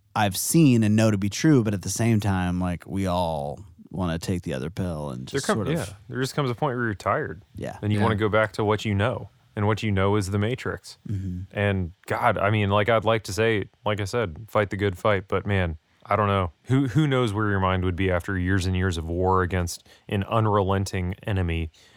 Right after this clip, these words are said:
Speaker 2: that is not even organic?
Speaker 3: It's interesting hearing y-, your perspectives, 'cause I have a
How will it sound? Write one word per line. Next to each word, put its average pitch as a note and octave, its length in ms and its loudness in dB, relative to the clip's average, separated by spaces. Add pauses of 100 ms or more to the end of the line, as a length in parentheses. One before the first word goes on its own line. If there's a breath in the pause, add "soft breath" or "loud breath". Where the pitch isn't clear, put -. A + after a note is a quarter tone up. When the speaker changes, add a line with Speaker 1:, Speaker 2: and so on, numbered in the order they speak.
(240 soft breath)
Speaker 2:
that G2+ 140 2
is F2+ 120 0
not G2 280 2
even F#2 380 -2
organic? E2+ 720 -4 (140)
Speaker 3:
It's - 160 -4
interesting C3 360 0
hearing A#2+ 260 2
y-, A2 180 -2
your A2 380 -2 (280)
perspectives, G#2+ 520 2
'cause G#2+ 160 0
I A#2 100 6
have A2+ 220 4
a F#2 140 0